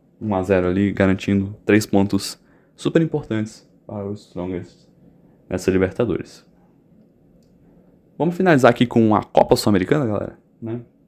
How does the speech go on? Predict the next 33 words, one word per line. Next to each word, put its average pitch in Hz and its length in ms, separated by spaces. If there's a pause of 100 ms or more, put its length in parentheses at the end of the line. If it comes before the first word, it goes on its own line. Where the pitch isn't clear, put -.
(280)
Falar 110 240
aqui 113 180
só 120 280
do 113 180
Botafogo, 104 720 (440)
né? 113 140 (180)
Realmente 107 380
complementando, 117 760 (840)
é, 95 400 (380)
a 104 120
liderança 104 520
ali 95 140
do, 92 440
do 85 120
Campeonato 87 420
Brasileiro, 92 500
né? 104 240
Realmente 92 340
tá - 120
numa 92 420 (880)
investida 92 380
boa 101 520 (600)
o 95 360 (100)
Botafogo. 101 600 (1200)
Aqui 104 300
não 120 120
foi 101 180
diferente 95 380
na 98 80
Sul-Americana, 120 580
conseguiu 120 400
a - 20
liderança, 120 680